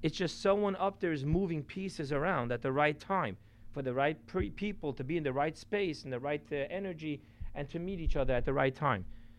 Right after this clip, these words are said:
So you meet the right person at the wrong time, you still won't be married to them. You gotta wait. It's gotta be in the right place, in the right time, and then, of course, the right person. So you follow this concept, you'll notice that we're all having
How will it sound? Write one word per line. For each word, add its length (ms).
So 160
you 140
meet 200
the 100
right 260
person 260
at 60
the 80
wrong 240
time, 340
you 60
still 240
won't 360
be 100
married 340
to 100
them. 220
You 100
gotta 260
wait. 320
It's 80
gotta 220
be 100
in 60
the 80
right 200
place, 340
in 80
the 80
right 200
time, 400
and 120
then, 200
of 140
course, 220
the 120
right 220
person. 340
So 200
you 140
follow 500
this 200
concept, 760
you'll 180
notice 560
that 160
we're 220
all 300
having 600